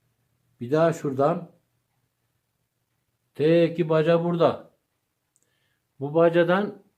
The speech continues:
sobaya kadar sekiz boru gidiyor. Sekiz boru. İki buçuk boru da aşağı iniyor. Sekiz, on buçuk boru.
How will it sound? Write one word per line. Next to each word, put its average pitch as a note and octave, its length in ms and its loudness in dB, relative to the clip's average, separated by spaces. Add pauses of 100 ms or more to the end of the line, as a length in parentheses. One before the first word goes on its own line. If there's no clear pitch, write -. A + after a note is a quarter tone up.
(360)
sobaya F3+ 480 0
kadar F3 400 2 (1300)
sekiz F3 500 -4
boru F#3 200 4
gidiyor. B2 420 -2 (1600)
Sekiz C#3 460 -6
boru. C3 200 0
İki D#3+ 320 -6
buçuk E3 300 -4
boru E3+ 260 0
da F3 60 0
aşağı F3 480 0
iniyor. F#3 400 0 (1700)
Sekiz, F3+ 520 -4
on F#3+ 300 2
buçuk F3+ 320 -2
boru. A2 400 -2